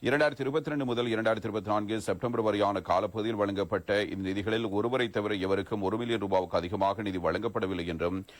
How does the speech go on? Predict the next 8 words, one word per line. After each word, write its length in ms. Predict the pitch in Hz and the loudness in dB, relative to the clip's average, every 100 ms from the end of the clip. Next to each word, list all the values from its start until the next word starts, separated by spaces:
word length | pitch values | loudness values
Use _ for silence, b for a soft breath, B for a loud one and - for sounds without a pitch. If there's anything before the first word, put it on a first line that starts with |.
| B B | B B
அவரால் 420 | - 90 90 90 | -2 2 4 4
இவ்வாறு 560 | 98 85 82 82 90 90 - | 2 0 0 0 -2 -4 -4
கூறப்பட்டிருக்கிறது. 760 | 87 78 101 101 95 104 101 | -2 -2 -2 -4 -4 -2 -2
எனவே 260 | 95 98 98 | -2 -2 -2
ஜனாதிபதி 500 | 92 95 98 98 95 | -2 0 0 0 -6
நிதியம் 400 | 95 95 104 110 | -6 -4 -4 -4
இவ்வாறு 360 | 104 98 98 95 95 | -2 2 2 2 0
பயன்படுத்தப்பட்டது, 800 | 101 113 110 104 107 101 98 | 0 0 -4 -4 -6 -6 -4